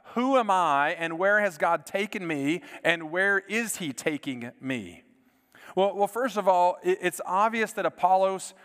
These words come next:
um, was a learned man. He, he had education. Alexandria was a, was a city devoted to education. He was knowledgeable in the scriptures. He's Jewish, so probably he had formal education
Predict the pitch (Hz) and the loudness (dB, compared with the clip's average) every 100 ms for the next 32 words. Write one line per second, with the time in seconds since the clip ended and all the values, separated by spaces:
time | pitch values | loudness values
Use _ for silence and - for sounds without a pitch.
0 | - - 156 143 151 165 160 156 160 170 | -8 -2 0 0 -2 -2 0 0 0 0
1 | 175 160 151 143 120 110 113 160 165 190 | -2 -2 -2 -2 -4 -8 -6 -4 -2 0
2 | 180 185 170 170 170 - 175 160 - 110 | 2 0 -2 -4 -6 -6 -4 -4 -8 -14
3 | 92 _ _ _ _ _ - - 175 190 | -16 _ _ _ _ _ -10 0 2 2
4 | 160 190 196 190 170 156 151 - 139 151 | -2 -4 -2 -2 -2 -2 -2 -2 -4 -4
5 | - 196 196 165 170 143 170 196 190 190 | -2 -2 0 0 -2 2 2 0 -4 -4
6 | 165 151 151 185 190 - 196 190 185 _ | -2 -6 -6 -4 -4 -4 -8 -8 -12 _
7 | _ - - - - 190 202 190 156 147 | _ -20 -20 -20 -4 0 2 0 -4 0
8 | 156 175 196 180 175 170 156 - 185 - | 4 4 4 0 -4 -8 -6 -4 -4 0
9 | 208 202 - - - 170 175 135 123 127 | -2 -2 -6 -18 -6 -2 -2 -4 -6 -2
10 | 185 226 240 - - - _ _ - - | 2 2 0 -4 -12 -16 _ _ -18 0
11 | 190 180 - - 190 208 208 220 190 190 | 2 2 0 4 6 6 2 -2 -2 -2
12 | 170 180 151 - 180 208 208 185 185 170 | 2 2 0 -8 -2 0 0 0 -2 -4
13 | - 180 190 - 202 | -4 -4 -4 -6 -8